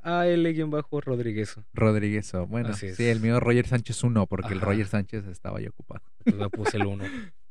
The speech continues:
Speaker 2: Sí, pero
Speaker 1: Así es.
Speaker 2: bueno, ahí estamos en contacto. Qué grac-, eh, qué gusto poder platicar contigo, mi
Speaker 1: Igualmente,
Speaker 2: Alex.
Speaker 1: hermano, ya sabes.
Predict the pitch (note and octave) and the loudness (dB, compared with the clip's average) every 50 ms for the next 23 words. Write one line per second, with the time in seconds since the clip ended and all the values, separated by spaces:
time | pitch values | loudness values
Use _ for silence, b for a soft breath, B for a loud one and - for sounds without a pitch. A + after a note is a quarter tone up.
0 | - - - - - - - - A#2 A2 G#2 - - - A#2 A#2+ B2 B2 B2 B2 | -12 -12 -12 -12 -14 -14 -6 -2 0 0 0 -2 2 2 4 6 6 6 6 6
1 | B2+ B2+ B2+ B2+ C3 C3 C3 C3+ C3+ C3 C3 C3 B2+ A2 C#3 E3 G#3+ B3 C4 - | 6 6 6 6 6 6 6 6 6 6 6 4 4 4 4 4 4 4 0 -4
2 | - - - - A#2+ C3 - - E3 E3 E3+ - F3+ D#3+ D3 D#3 C#3+ - - E3+ | -8 -6 -2 0 0 2 4 4 6 6 6 4 4 2 2 2 2 6 4 4
3 | D#3 - - F#3+ F#3+ F#3+ F#3+ F3 - - D3+ D#3 E3 E3+ E3 D3+ D3+ D3+ D3+ D3 | 4 4 -2 -4 -4 -4 -4 -10 -6 0 2 4 6 4 6 6 6 8 8 6
4 | C#3 - - C3+ C3 B2+ - D#3 D3+ E3+ F#3+ F3 - F#3 F3 - - A#2+ B2 B2 | 4 4 6 6 6 10 10 10 10 10 10 10 10 8 8 8 6 2 2 2
5 | C#3+ B2 A#2 G#2+ A#2 A2 A2+ B2 A2+ B2+ A#2+ A#2+ A2+ A2+ G#2+ G#2+ B2 D3 A#2 A2 | 2 -2 0 0 0 0 2 2 2 4 4 6 6 6 6 6 6 4 4 2
6 | G#2+ G#2 G2+ G2+ G2+ G2 - G#2 G2 G2 - - | 0 0 0 -2 -2 -2 -4 -4 -6 -6 -8 -12